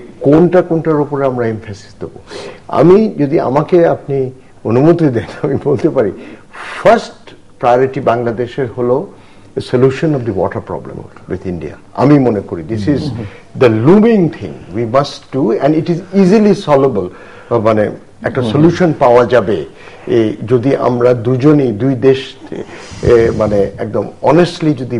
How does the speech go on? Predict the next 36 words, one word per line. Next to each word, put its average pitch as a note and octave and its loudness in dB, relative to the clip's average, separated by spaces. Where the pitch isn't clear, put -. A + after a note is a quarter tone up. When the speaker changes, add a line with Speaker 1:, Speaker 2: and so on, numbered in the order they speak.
Speaker 1:
বসি A#2 -2
আমরা C3+ -6
যে C3 0
তোমাদেরও E3+ 4
পানি F3+ 0
দরকার, F3+ 0
আমাদেরও B2+ 0
পানি F2 -8
দরকার, D2 -16
and A#2 -6
we B2 -2
have B2 -2
huge A3+ 2
population C#3 -2
to, A#2+ -4
আহ, - -10
to A2+ -4
give E3 6
water A#2+ -4
to, - -16
তাহলে D#3 2
আমরা A2 -2
কি D#3+ -6
করতে B2 -4
পারি, D2 -14
what D3 0
are D3+ 4
the - 0
options, - -10
এবং C#3 2
এগুলো D3+ 0
এক C3+ 0
দুই D#3 2
তিন D3+ -4
চার C#3 -4
করে C#3 -6